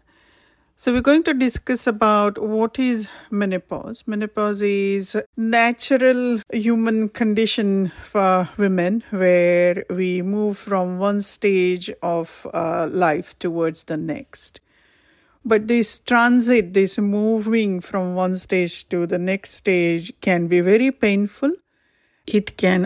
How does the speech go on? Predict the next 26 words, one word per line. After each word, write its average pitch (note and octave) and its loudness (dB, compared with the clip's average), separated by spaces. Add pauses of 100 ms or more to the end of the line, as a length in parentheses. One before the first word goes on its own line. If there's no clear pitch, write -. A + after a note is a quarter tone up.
also G3 0
last G#3 2
for G3+ -2
quite F3 0
some E3 -6
time. F3 -8
For - -8
some A3 0
women, G3+ 0
it F#3 -4
lasts F3+ 0
for F3 -6
seven F#3 -2
years F3 -2
to E3+ -6
eight, E3 -4
eighteen F#3+ -2
years. E3 -4
So - -8
depending G3 -2
on F3 0 (560)
what's F#3+ -2
happening G3 -2
in F3+ -2
your F3 0
life. E3+ -4